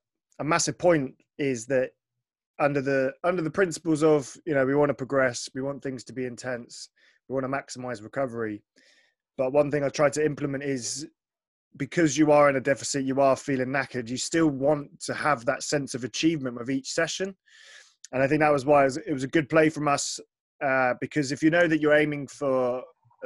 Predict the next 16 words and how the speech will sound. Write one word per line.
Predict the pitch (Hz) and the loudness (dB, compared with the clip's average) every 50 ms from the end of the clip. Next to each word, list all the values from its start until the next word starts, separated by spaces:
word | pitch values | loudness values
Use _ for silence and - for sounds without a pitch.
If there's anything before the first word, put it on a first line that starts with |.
| 120 107 | -2 0
that | 143 131 127 147 | 2 2 2 0
extra | 160 143 139 - - - - 139 | -2 -4 -6 -6 -8 -8 -6 -6
rep | 123 127 139 131 120 - - | -2 0 0 0 0 -2 -6
or | 131 123 | -6 -6
that | 127 131 - | -6 -6 -6
extra | 139 139 - - - - 127 | -8 -10 -12 -14 -16 -14 -8
weight, | 107 127 139 131 123 117 - _ _ _ | -4 -2 -2 -2 -2 -4 -10 _ _ _
you | 131 120 | -12 -8
know, | 120 117 117 113 113 110 113 117 - _ _ _ _ | -6 -6 -6 -6 -8 -10 -14 -20 -20 _ _ _ _
which | - 127 - - | -6 -6 -2 0
gets | - 160 147 - | 0 -2 -2 0
thrown | - 180 175 170 | 2 4 4 4
around | 160 160 156 151 147 135 | 4 4 2 2 2 0
a | 135 | 0
lot, | 143 147 143 131 123 120 - - | 2 4 4 2 2 -2 -4 -4
but | 143 123 120 | -4 -2 -4